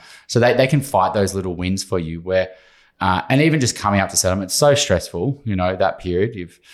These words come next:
you gotta think about moving, you gotta think about new furniture, you gotta think about all the changes. And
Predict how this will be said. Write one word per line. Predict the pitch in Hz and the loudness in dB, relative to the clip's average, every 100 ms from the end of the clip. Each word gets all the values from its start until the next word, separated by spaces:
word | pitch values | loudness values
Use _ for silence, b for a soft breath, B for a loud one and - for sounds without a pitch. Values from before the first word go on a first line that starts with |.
| B B B B B | B B B B B
you | |
gotta | 104 85 | -2 0
think | 104 90 | 0 0
about | 82 78 | -2 2
moving, | 98 113 113 107 107 104 | 4 6 6 4 2 0
you | 95 | 0
gotta | 90 | -4
think | 90 87 | -6 -8
about | 80 78 | -4 -4
new | 78 78 | -6 -12
furniture, | - 120 110 110 104 - 101 98 | -2 4 4 4 0 2 4 2
you | 92 | 0
gotta | 90 | -8
think | - 85 | -10 -8
about | 80 78 | -4 -4
all | 98 | -4
the | 85 | -6
changes. | - - 107 104 101 92 | -4 0 2 2 0 -2
And | - 101 87 | 0 -2 -2